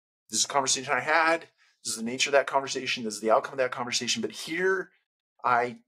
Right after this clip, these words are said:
avoided that conversation for X, Y, and Z." And you can use that particular data right there as a rep, as a muscle builder to not avoid that conversation down the road, or to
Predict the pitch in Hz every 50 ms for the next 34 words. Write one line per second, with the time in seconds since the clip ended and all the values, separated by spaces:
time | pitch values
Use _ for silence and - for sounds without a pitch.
0 | - 123 104 - 127 135 147 147 143 - 123 120 120 - - 120 113 110 - 113
1 | 104 - 107 107 107 90 - - - 139 143 139 - - - 123 110 110 110 107
2 | - - 110 101 95 92 95 - - - - - 131 165 170 165 160 160 156 151
3 | - - - - _ _ _ _ _ _ - - 113 113 113 110 110 107 - -
4 | 113 104 107 123 139 143 139 131 123 120 123 117 113 113 - - 131 127 - -
5 | 107 107 - 113 104 101 98 95 - 92 87 87 87 87 92 92 95 107 110 107
6 | - 98 87 82 78 82 - - _ _ _ _ _ _ _ _ _ _ _ _
7 | _ _ _ _ - - 101 98 120 107 101 110 110 90 82 - - - - _
8 | _ _ _ _ - 104 107 107 104 110 120 117 - - 113 95 - - 104 92
9 | 92 87 87 87 87 87 76 - _ _ _ _ _ _ _ _ _ _ - -
10 | 120 110 101 104 92 - _ _ _ _ _ _ _ _ _ _ _ - 110 120
11 | 143 147 139 131 - - - - - - - 110 107 110 98 90 95 95 - -
12 | - 90 90 90 - 98 - - 92 87 82 - _ - 95 87 87 85 78 85
13 | 87 - - - - - 110 104 98 - - 107 -